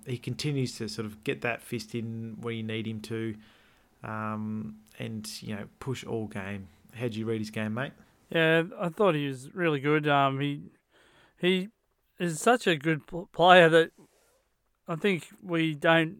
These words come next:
Speaker 2: value him as much as we should sometimes, and that's because of his ability to be able to know when to defend and when to attack. Um, he's not as a dashing as we saw at the start of this season and, and most of last year,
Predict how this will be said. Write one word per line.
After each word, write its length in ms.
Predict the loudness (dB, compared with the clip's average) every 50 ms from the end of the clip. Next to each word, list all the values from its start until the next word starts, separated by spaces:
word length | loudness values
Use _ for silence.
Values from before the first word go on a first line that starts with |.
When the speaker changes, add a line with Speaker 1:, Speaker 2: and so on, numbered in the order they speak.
| -18 -20 -10
Speaker 2:
value 420 | -2 2 6 6 6 6 6 4
him 200 | 4 4 2 2
as 200 | 0 -2 -2 -2
much 280 | -2 -2 -2 -2 -2 -8
as 260 | -10 -10 -10 -12 -12
we 180 | -8 -6 -6 -4
should 320 | -2 0 0 -2 0 0
sometimes, 540 | -2 -2 -2 0 0 0 0 0 -4 -8 -18 _ _ _ _ _ _ _ _ _ _ _ -6
and 100 | 0 2
that's 240 | 2 2 0 -4 -14
because 280 | -10 -4 -4 -2 0
of 100 | 0 -2
his 180 | -2 -4 -6 -8
ability 520 | -10 -6 -4 -2 0 0 -2 -2 -4 -6
to 100 | -6 -6
be 140 | -4 0 0
able 160 | 2 2 2
to 220 | 0 0 -4 -4 -8 _ _ _ _ _ _ _ _ _ _ _ _ _ _ _ -4
know 340 | 0 2 2 4 2 2
when 200 | 2 0 0 0 -2
to 120 | -6 -6
defend 540 | -6 -6 -6 -4 -2 -2 -2 -2 -4 -6 -8
and 360 | -10 -10 -10 -10 -12 -14 -16 -16 -12 -6
when 180 | -4 -4 -4
to 160 | -4 -6 -6
attack. 480 | -6 -4 0 2 2 2 0 -2 -14 -20 _ _ _ _ _ _ -20 _ _ _ _ _ _ _ _ -14
Um, 600 | -10 -6 -4 -2 0 0 0 0 0 -2 -6 -12 -16 _ _ _ _ _ _ _ _
he's 200 | -12 -10 -6 0
not 240 | 2 2 2 2 0 -8 _ _ _ _ _ _ _ _ _
as 160 | -8 -8 -4 -4
a 80 | -4
dashing 540 | -2 4 6 6 6 6 4 -2 -4 -4 -2
as 400 | -4 -4 -6 -8 -16 -18 -20 -20 -20 _ _ _ _ _ _ _ _ _ _ _ _ _ _ -8
we 120 | -8 -8
saw 300 | -6 -2 0 2 2 2
at 80 | 2 -2
the 80 | -6 -12
start 360 | -8 -2 2 4 4 4 4
of 60 | 2
this 160 | -4 -6 -6
season 480 | -4 -2 0 0 0 -2 -4 -6 -6 -6
and, 180 | -8 -10 -10 -12
and 380 | -12 -10 -10 -10 -10 -10 -10
most 360 | -6 -4 -4 -4 -4 -4 -8 -10
of 160 | -8 -4 0
last 380 | 2 4 2 2 0 -4 -12
year, 260 | -10 -8 -6 -4 -6